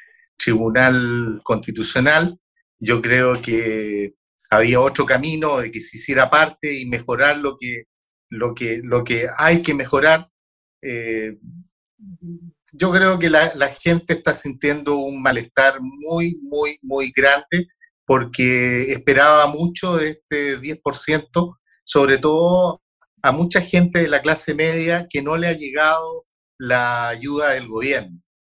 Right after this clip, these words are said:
Hay que reconocer de que, si bien es cierto, el gobierno ha entregado una magnitud de recursos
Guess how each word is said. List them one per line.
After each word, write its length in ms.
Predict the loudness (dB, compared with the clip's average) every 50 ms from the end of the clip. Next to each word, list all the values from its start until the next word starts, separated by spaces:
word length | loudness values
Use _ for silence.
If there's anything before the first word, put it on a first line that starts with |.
| _ _ _ _ _
Hay 120 | -2 -2 0
que 100 | 2 0
reconocer 720 | 0 0 0 -2 -4 -4 -6 -4 -2 0 0 0 -2 -6 -10
de 240 | -10 -8 -8 -6 -4
que, 400 | -2 -2 -2 -2 -2 -4 -8 _ _ _ _ _
si 200 | _ -8 -4 -4
bien 160 | -2 -2 -2
es 80 | -2 -2
cierto, 340 | 0 0 0 0 2 0 -2
el 80 | 0
gobierno 720 | -2 -4 -4 -2 0 0 -2 -2 -2 -2 -2 -2 -2 -6 _ -2
ha 500 | 0 2 4 4 4 2 2 0 -2 -6 -8
entregado 800 | -8 -8 -6 -6 -4 -2 0 4 4 6 6 6 4 2 0 -2
una 500 | -4 -4 -2 -2 0 0 -2 -2 -4 -4
magnitud 680 | -2 -2 -2 -2 -4 -6 -6 -4 -4 -2 0 0 0 0
de 40 |
recursos 720 | 0 -2 -4 -2 -4 -4 -2 -2 -4 -4 -4 -6 -6 -8